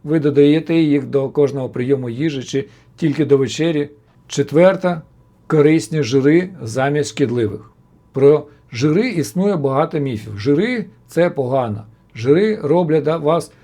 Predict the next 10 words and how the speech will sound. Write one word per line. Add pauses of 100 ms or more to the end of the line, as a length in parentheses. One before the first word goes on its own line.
(300)
товс-, (100)
товстими. (420)
Але
це
не
так. (520)
Головне, (300)
які
саме
жири